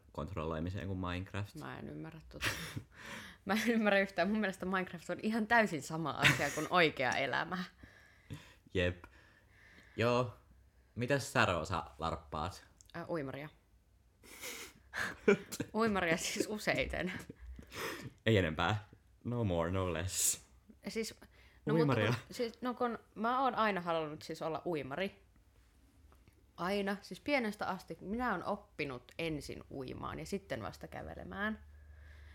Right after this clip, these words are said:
Speaker 2: Niin tota, siis ihan siis pikkupikkusesta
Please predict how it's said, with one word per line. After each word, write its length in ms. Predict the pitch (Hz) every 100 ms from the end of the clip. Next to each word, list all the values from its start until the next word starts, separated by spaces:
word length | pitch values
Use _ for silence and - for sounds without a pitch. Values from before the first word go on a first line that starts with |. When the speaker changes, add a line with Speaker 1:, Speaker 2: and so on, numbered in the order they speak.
| - -
Speaker 2:
Niin 140 | 185 185
tota, 440 | 190 185 185 180 - - -
siis 320 | - 175 - -
ihan 300 | 226 247 262
siis 160 | 185 - - -
pikkupikkusesta 1160 | 262 269 - 180 180 170 - - 156 147 -